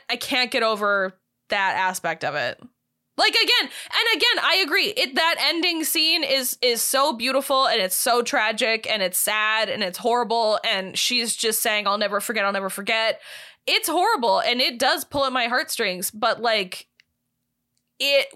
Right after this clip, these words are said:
before I understood the, like, nuance of sexual relationships,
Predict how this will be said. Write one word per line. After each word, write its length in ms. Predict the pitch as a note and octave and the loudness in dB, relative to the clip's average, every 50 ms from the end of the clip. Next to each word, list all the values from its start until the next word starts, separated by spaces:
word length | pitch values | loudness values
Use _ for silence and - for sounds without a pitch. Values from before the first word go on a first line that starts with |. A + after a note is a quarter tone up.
| A3+ G#3+ | -8 -4
before 600 | G#3+ C4 C4+ - - - D4+ D#4 D#4 D#4 D#4+ D4+ - | -2 -2 -2 -2 -2 0 2 4 4 4 4 4 4
I 220 | C4+ C#4+ C4+ A#3 | 4 2 2 2
understood 880 | - A3+ B3 A#3+ B3 A#3 B3 - - - A3+ A3+ A3+ G#3+ G3+ F#3+ F#3 - | 2 0 0 0 -2 -2 -2 -2 -2 0 0 0 0 0 -2 -6 -10 -6
the, 140 | G3 G#3+ | -4 -2
like, 320 | G#3 G#3 G3+ F#3+ F#3+ - - | 0 0 0 0 -2 -4 -4
nuance 600 | F#3+ F#3+ F#3+ G3+ A3+ A3+ G#3+ G3+ G3 G3 G3 - | -2 0 0 0 0 2 2 2 0 0 -2 -4
of 140 | G#3 F#3+ - | -4 -4 -2
sexual 680 | - - G#3+ G#3+ - - A3 G#3+ G3+ G3 F#3 D#3+ A3 G#3 | -2 -2 -2 -2 -2 -2 0 2 2 2 2 0 0 0
relationships, 880 | G3+ G3 F#3+ G3+ A#3+ - A3+ G#3 F#3+ - - F3+ F#3 F#3+ - - - | 0 2 2 2 2 0 -2 -2 -2 -2 -2 -2 -2 -2 -2 -4 -4